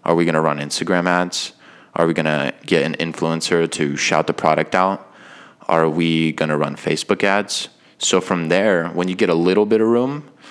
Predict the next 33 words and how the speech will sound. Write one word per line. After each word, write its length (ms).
you 120
start 300
experimenting 840
just 280
a 80
little 220
bit, 220
but 180
because 320
you 80
have 120
so 240
little, 480
you 100
put 220
so 220
much 280
effort 540
and 460
so 260
much 200
research 640
into 420
what 200
you're 120
doing 420
that 120
you're 100
gonna 220
use 320
it 80
really 240
wisely, 580